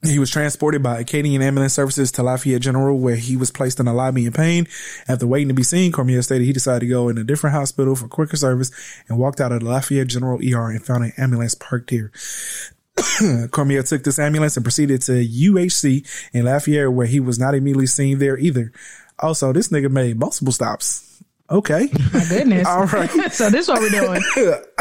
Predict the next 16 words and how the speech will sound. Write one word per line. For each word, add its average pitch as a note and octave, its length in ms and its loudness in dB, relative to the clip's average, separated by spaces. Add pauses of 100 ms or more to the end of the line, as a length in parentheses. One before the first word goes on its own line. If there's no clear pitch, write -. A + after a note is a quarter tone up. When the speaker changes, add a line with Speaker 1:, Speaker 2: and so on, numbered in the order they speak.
(160)
Speaker 1:
Okay. A#3+ 540 2 (420)
Uh, E3+ 280 4
Cormier G3+ 300 2
then E3+ 180 4
took E3 120 0
the D3+ 140 0
ambulance D3 340 2
to D3 80 0
go D3 120 2
to C#3+ 60 2
his C3+ 140 0
primary F3+ 400 2
care D3+ 200 0
physician D3 420 0
in F#3+ 60 -2
Crowley. C#3 420 0